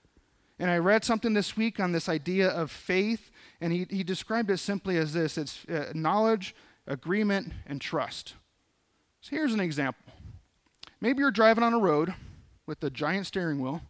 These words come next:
Maybe you're driving on a road and somebody stops you and says, "Look, the bridge is out ahead." You're like, "Okay."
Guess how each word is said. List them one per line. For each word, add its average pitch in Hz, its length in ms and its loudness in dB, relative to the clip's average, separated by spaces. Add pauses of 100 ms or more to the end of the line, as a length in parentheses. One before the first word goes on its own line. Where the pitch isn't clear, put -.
(640)
Maybe 220 240 0
you're 269 80 4
driving 233 360 4
on 240 80 2
a 226 40 2
road 170 320 6
and 165 100 -4
somebody 202 300 0
stops 185 480 4
you 151 160 0
and 151 80 -2
says, 160 260 0
"Look, 180 180 0 (100)
the 156 120 0
bridge 190 380 4
is 214 140 0
out 190 180 8
ahead." 160 340 2 (1700)
You're 131 80 -6
like, 139 80 -4
"Okay." 240 440 4